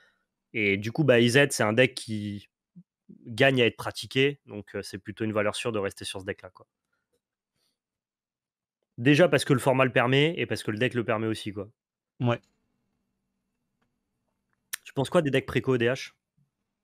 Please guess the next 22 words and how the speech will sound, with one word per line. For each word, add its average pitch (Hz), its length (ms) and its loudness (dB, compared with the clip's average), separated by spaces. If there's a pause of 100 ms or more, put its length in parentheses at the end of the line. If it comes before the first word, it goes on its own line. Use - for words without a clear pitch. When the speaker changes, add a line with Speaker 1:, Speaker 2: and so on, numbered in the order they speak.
(120)
Speaker 1:
Te - 100 -20
demande 113 280 -6
Didier. 107 120 -6
Speaker 2:
Alors, 120 220 4
euh, 117 100 2
j'ai 110 180 0
vu 143 200 -6
les, 165 220 0
euh, 107 180 0 (720)
j'ai 98 140 -4
vu 147 100 -6
que 131 100 -8
les 127 60 0
decklits 113 260 0
étaient 123 220 -4
spoilés, 123 280 -2
mais 151 100 0
je 101 60 -4
les 98 60 -2
ai - 40 -4
pas 127 160 2
vus. 104 260 -4